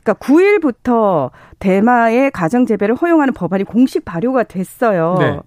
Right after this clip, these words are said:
Speaker 1: 예, 그래서, 어, 이제 전용 애플리케이션을 통해서 사전에 신고만 하면 가정에서 대마를 생산하고 유통할 수 있게 됐는데 문제는 뭐냐면
Speaker 2: 네.
Speaker 1: 이게 이제 뭐 관련 상품 개발은 다양하게 될 뿐만 아니라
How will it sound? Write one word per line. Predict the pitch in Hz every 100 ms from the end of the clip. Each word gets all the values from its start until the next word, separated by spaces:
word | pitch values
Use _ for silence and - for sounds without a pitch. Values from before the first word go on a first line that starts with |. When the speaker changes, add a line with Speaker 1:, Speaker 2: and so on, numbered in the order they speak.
| -
Speaker 1:
예, | 185
그래서, | - 240 254 277 190 143 - - - -
어, | 175 180 180
이제 | 233 294
전용 | - - 226 311 320
애플리케이션을 | - 175 330 415 415 381 330 285
통해서 | 247 214 277
사전에 | 277 427 440 403
신고만 | 339 480 494 494 427 339
하면 | 220 240 226
가정에서 | - 165 214 214 226
대마를 | 214 165 175 190 208 165
생산하고 | - 311 294 311 220 226
유통할 | 196 190 262 240
수 | 208 190
있게 | 196 247
됐는데 | 190 165 170 170
문제는 | 185 285 285 302 240
뭐냐면 | 170 170 196 214
Speaker 2:
네. | 156
Speaker 1:
이게 | 247 254 254
이제 | 208 170 175 170 - - - -
뭐 | 170
관련 | 214 202
상품 | 214 392 - 403
개발은 | 220 185 208 214
다양하게 | - - 269 370 269 277
될 | 226 185
뿐만 | 302 302 285
아니라 | 170 170